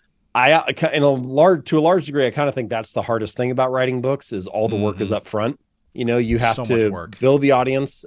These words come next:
Speaker 1: and write it and edit it and, uh, make the marketing plan and start to record interviews and execute on that.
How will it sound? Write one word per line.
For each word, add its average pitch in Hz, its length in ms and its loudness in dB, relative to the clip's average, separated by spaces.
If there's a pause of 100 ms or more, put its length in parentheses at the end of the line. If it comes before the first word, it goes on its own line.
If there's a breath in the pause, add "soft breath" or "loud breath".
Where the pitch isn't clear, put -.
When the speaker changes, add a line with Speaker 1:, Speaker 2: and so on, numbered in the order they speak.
Speaker 1:
and 98 200 -4
write 113 220 2
it 131 280 2
and 95 220 -10
edit 120 240 0
it 127 340 0
and, 98 600 -6
uh, 92 300 -4
make 113 300 -2
the 110 100 -2
marketing 117 420 -2
plan 117 460 -2
and 90 180 -8
start 104 260 -4
to 92 180 -2
record 98 420 -2
interviews 113 400 -4
and 92 80 -6
execute - 400 -6
on 110 220 0
that. 110 240 -6